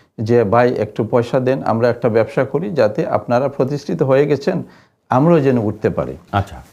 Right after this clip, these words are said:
Speaker 1: পাশাপাশি দেখা গেছে যে এই যে একটা জিনিস, পরবর্তীতে দেখা যাচ্ছে যে এটা প্রতারণার শিকার হচ্ছেন অনেক।
Speaker 2: আচ্ছা।
Speaker 1: আমাদের কাছে অনেকেই কমপ্লেন দিয়েছেন, "ভবিষ্যতে যদি আপনি প্রোগ্রাম করেন, তাহলে আমরা এভিডেন্স সহ এগুলা দিতে পারবো।"
Speaker 2: বাহ,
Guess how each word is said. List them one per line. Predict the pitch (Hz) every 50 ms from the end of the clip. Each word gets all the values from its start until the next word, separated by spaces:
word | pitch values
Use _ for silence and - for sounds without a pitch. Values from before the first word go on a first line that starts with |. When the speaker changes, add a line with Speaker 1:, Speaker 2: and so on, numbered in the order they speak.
| _ _
Speaker 1:
পাশাপাশি | - 165 180 175 247 226 220 196 180 196
দেখা | 170 151 143 156 160
গেছে | 151 147 135 123 - 143 135
যে | 139 143 143 - -
এই | 139 151 190 226 208
যে | 202 208 170 147 131 - - - -
একটা | 120 120 - - 147 131
জিনিস, | 117 110 107 104 113 120 - - _ _ - _ _ _
পরবর্তীতে | 147 139 143 147 156 156 151 - 170 165 175 151
দেখা | 139 127 127 131 147 139
যাচ্ছে | 135 123 117 - 131 120
যে | 120 123
এটা | 123 123 139 131
প্রতারণার | - - 151 135 135 151 135 139 139 139 147 147 135
শিকার | - - 120 113 - 117 113
হচ্ছেন | 113 113 - 127 104 90
অনেক। | 85 95 117 - - - _ _
Speaker 2:
আচ্ছা। | 82 80 - - - - _ _ _ -
Speaker 1:
আমাদের | 117 135 160 185 196 196 190
কাছে | 185 175 - 185
অনেকেই | 165 151 156 156 - 170
কমপ্লেন | 170 - 156 147 139 147 156 156 156 139
দিয়েছেন, | 131 131 127 127 - 131 123
"ভবিষ্যতে | 117 131 139 143 139 - 147 131 139 131
যদি | 135 135 127 131
আপনি | 123 120 - 131 120
প্রোগ্রাম | 117 - 131 117 113 123 123 131
করেন, | 127 - 135 127 143 151 127 101 - - - - _ _ _
তাহলে | 131 117 120 120 123 120
আমরা | 113 117 127 131
এভিডেন্স | - 131 131 131 147 151 156 143 135 -
সহ | - 123 110
এগুলা | 113 113 101 110 107 107
দিতে | 95 95 90 - 101
পারবো।" | 82 90 85 90 101
Speaker 2:
বাহ, | 90 -